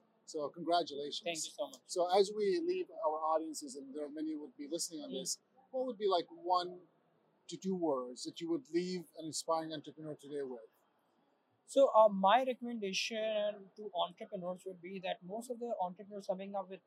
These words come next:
Speaker 2: products are tech-based. So most of them are engineers. So they always undervalue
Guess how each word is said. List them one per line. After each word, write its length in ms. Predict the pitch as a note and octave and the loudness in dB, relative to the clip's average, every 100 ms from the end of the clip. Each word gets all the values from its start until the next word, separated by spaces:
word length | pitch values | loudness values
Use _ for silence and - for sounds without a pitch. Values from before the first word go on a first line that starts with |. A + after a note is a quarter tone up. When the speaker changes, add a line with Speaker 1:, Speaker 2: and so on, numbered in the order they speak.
| _ | _
Speaker 2:
products 320 | E3+ F3 F#3+ | 2 2 0
are 140 | F3 - _ | 0 0 _
tech-based. 560 | F3+ - D#3+ F#3+ B3 - _ - G#4 - - _ - | -4 -4 -6 -6 -8 -14 _ -20 -20 -20 -20 _ -2
So 100 | A3 | 2
most 300 | G3+ B3+ C4 | 4 4 2
of 40 | |
them 140 | B3+ | 0
are 160 | B3 A3+ F3+ | 2 2 0
engineers. 640 | E3+ G3 G3 D#3+ C#3 - - _ _ _ _ | -4 -2 0 0 -2 -8 -18 _ _ _ _
So 140 | A3+ | -2
they 160 | A3+ B3+ | 2 6
always 440 | - A3+ D4+ C4+ - | 12 12 12 0 6
undervalue 840 | F#3 G#3+ C4 B3+ G#3 G3 G#3 A#3 | 6 8 4 8 10 10 6 -6